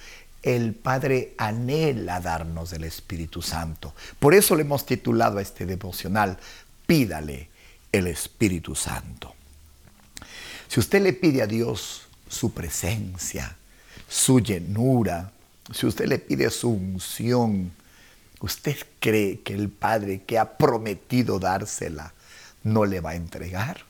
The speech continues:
Entonces, recuerde, primero, el Padre anhela darle del Espíritu Santo. Pídale confiadamente. Dígale que derrame en abundancia sobre su vida y créame,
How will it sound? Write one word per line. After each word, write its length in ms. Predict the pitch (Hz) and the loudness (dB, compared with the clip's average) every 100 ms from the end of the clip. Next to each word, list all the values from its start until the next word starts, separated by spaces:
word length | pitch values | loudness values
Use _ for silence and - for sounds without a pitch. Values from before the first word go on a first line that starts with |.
| _ _ _ - - - - | _ _ _ -20 -20 -20 -4
Entonces, 840 | 113 104 123 123 110 117 107 - - - - - | -2 2 2 2 0 -2 -2 -6 -18 -20 -12 0
recuerde, 640 | 110 - 127 95 90 87 | 0 6 6 6 2 -8
primero, 680 | - 117 110 113 98 80 73 _ - - | 0 2 4 4 2 0 -10 _ -8 0
el 180 | 104 95 | 0 0
Padre 500 | - 120 101 95 - - | 2 2 2 -4 -6 -2
anhela 520 | 101 95 107 92 87 | -2 2 0 0 0
darle 540 | 95 92 92 76 76 - - - | 0 0 -2 -8 -10 -14 -20 -4
del 300 | 101 92 85 | 0 0 0
Espíritu 640 | 82 - - 92 80 - | -4 -8 -6 -6 -4 -8
Santo. 560 | 87 - - - - 67 - - - - - | -10 -8 -10 -10 -16 -18 -18 -20 -20 -2 4
Pídale 480 | 202 160 143 139 | 6 6 2 0
confiadamente. 1500 | - 101 85 - - - 117 117 107 101 80 78 85 69 65 - - - - - | -2 -2 -2 -6 -8 0 2 2 0 -2 -4 -6 -8 -12 -12 -16 -20 -18 -8 2
Dígale 560 | 151 156 151 135 - | 2 4 2 2 -2
que 180 | - 135 | -2 2
derrame 600 | 117 107 123 151 117 - | 2 2 2 2 -2 -2
en 180 | 123 120 | -6 -2
abundancia 1300 | 123 127 131 135 143 151 151 143 117 101 - 127 107 | -2 -2 -2 -2 0 2 4 4 2 0 -4 -4 -4
sobre 480 | - - 107 101 95 | -6 -4 -2 -2 -4
su 240 | - 101 | -4 -2
vida 320 | 107 104 92 | 0 0 -2
y 100 | 92 | -4
créame, 640 | - 107 98 87 85 92 | -2 0 0 -2 -6 -10